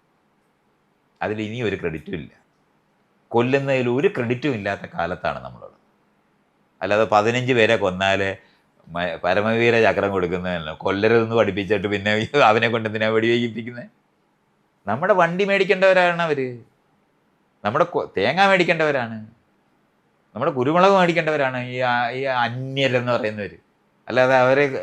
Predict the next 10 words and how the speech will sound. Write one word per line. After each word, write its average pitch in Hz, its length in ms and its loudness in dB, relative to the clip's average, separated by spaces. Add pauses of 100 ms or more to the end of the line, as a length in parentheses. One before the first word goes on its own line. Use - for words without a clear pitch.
(420)
കീഴടക്കാനും 131 580 2 (120)
തോപ്പിക്കാനുള്ളതല്ല. 117 840 0 (1120)
ഇനി 110 160 -10
വല്ല 123 180 4 (140)
അങ്ങനത്തെ 131 400 0
പ്രാകൃത 123 360 6 (100)
വികാരം 131 340 4
ഉണ്ടെന്നുണ്ടെങ്കിൽ 120 480 -4
ഒളിമ്പിക്സിൽ 117 440 -2
ചേരണം, 80 320 -6